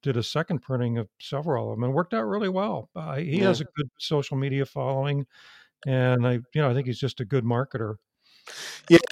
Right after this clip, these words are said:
Speaker 2: and that's some-, that's something I'm pretty crap at. Uh, <laughs> so, you know, it's, it's, you know, like I said, I've got a very small following, and, um, and I'm, and I'm absolutely fine with that. It was literally just, and it wasn't like I printed off hundreds of each picture. It was, like, thirty of this one,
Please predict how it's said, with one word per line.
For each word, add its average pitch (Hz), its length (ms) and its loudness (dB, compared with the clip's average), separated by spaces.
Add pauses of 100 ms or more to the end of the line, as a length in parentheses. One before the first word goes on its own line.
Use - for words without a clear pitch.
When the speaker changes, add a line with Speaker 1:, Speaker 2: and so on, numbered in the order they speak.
(120)
Speaker 2:
and 160 120 2
that's 160 160 2
some-, 151 160 6
that's 147 180 6
something 143 300 4
I'm 131 280 6
pretty 120 260 2
crap 113 300 6
at. 104 200 2 (360)
Uh, 120 220 8
<laughs> - 800 2
so, 139 200 10
you 135 140 10
know, 127 160 10
it's, 127 240 4
it's, 143 240 0
you - 200 0
know, 120 120 6
like 110 180 4
I 110 40 -2
said, 104 180 -2
I've 107 120 0
got 123 120 0
a 113 60 -4
very 113 220 8
small 107 260 -4
following, 104 520 -2
and, 107 400 -2
um, 104 360 0 (720)
and 143 100 10
I'm, 123 120 6 (100)
and 120 100 2
I'm 107 100 0
absolutely 113 440 -2
fine 117 300 4
with 107 140 -2
that. 110 180 4
It 117 60 -4
was 110 180 -6
literally 117 360 0
just, - 320 -4 (200)
and 165 100 8
it - 40 12
wasn't 156 220 6
like 127 200 2
I 123 80 10
printed 127 440 2
off 120 160 10
hundreds 120 440 4
of 110 100 -2
each 110 180 -4
picture. 110 380 0
It 101 100 -6
was, 107 160 -6
like, 107 220 2
thirty 113 320 6
of 104 60 0
this 110 200 -2
one, 110 180 2